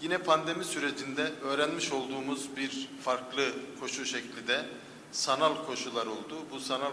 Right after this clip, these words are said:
koşuları hem Türkiye Atletizm Federasyonu olarak hem İstanbul Büyükşehir Belediyesi olarak birlikte yaptıklarımızla, e, çok büyük kitlelere, çok büyük, e, gruplara sahip bir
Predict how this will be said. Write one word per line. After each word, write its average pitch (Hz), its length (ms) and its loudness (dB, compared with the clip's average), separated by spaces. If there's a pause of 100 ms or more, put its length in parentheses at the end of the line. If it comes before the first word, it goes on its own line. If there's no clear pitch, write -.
(120)
koşuları 131 440 -4
hem 143 120 0 (160)
Türkiye 131 280 -2
Atletizm 131 360 -2
Federasyonu 117 600 -2
olarak 107 300 0 (500)
hem 151 140 2 (100)
İstanbul 139 520 -2
Büyükşehir 131 480 -2
Belediyesi 113 440 -4
olarak 113 320 -2 (580)
birlikte 143 420 -2
yaptıklarımızla, 127 1080 0 (440)
e, 113 300 -6
çok 123 300 -6
büyük 147 220 -6
kitlelere, 131 600 0 (120)
çok - 280 -8
büyük, 139 320 -2
e, 139 40 -4 (400)
gruplara 123 640 4 (140)
sahip 123 540 0
bir 127 280 -2